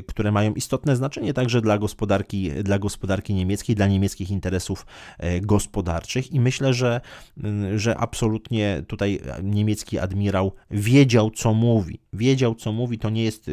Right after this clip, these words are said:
człowiek z przypadku, to jest człowiek o, e, bardzo bogatej, e, biografii wojskowej, to jest człowiek o, e, także tradycjach rodzinnych, jeśli chodzi o, e, Bundeswehrę. Jego ojciec był pułkownikiem artylerii. Myślę, że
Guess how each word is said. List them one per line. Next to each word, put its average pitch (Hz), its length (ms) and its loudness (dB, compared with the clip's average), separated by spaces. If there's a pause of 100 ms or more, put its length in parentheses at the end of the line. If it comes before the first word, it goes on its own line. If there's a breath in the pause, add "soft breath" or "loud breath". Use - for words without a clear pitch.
człowiek 107 340 -2
z - 80 -8
przypadku, - 540 -4
to - 80 -4
jest 95 120 -4
człowiek 98 260 -2
o, 87 140 2 (400 loud breath)
e, 85 380 -2
bardzo 98 340 2
bogatej, 98 580 4 (280 loud breath)
e, 87 260 -4
biografii 95 640 2
wojskowej, 117 580 0
to 101 100 -4
jest 92 100 -2
człowiek 92 260 -2
o, 87 140 0 (320 loud breath)
e, 80 100 -6
także 92 300 0
tradycjach 92 520 0
rodzinnych, 117 600 2
jeśli 104 220 -4
chodzi 98 300 0
o, 87 180 0 (340 loud breath)
e, 92 120 0
Bundeswehrę. 98 760 4
Jego 87 240 0
ojciec 87 300 -2
był 85 160 -2
pułkownikiem 95 600 -2
artylerii. 113 640 2 (340 loud breath)
Myślę, 120 600 2
że 120 220 2